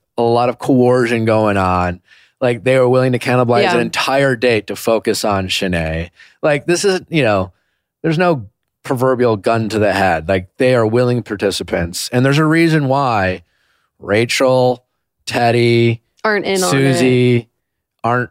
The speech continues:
Speaker 1: in on it because they're, when, when they're asked about Shanae, they're just probably like, you know, "She's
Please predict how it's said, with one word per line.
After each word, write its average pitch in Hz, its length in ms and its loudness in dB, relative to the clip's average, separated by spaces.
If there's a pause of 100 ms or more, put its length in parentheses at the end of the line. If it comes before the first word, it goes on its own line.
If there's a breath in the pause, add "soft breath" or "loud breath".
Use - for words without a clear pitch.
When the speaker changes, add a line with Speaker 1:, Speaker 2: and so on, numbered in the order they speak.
(120)
Speaker 1:
in 131 140 0
on 98 180 0
it 98 160 -2
because 113 680 -2
they're, 127 440 0 (160)
when, 120 280 -2 (120)
when 120 180 -2
they're 131 180 2
asked 139 340 -2
about 135 240 2
Shanae, 143 560 0 (440)
they're 151 140 2
just 156 260 -2
probably 147 240 0
like, 147 320 2 (160)
you 226 140 -8
know, 214 340 -2 (280)
"She's - 460 -6